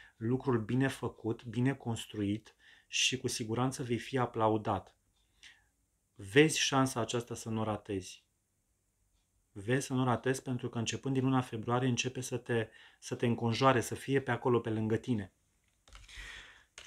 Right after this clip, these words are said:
Foarte frumos, foarte frumos. Și, uh,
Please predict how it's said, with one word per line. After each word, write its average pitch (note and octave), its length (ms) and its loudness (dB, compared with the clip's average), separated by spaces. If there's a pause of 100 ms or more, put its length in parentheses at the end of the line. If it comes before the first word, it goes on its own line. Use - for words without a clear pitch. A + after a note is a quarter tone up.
Foarte C#3+ 360 10
frumos, C3+ 440 6 (300)
foarte C3 340 6
frumos. A#2 500 0 (720)
Și, A#2+ 540 6
uh, A2 420 6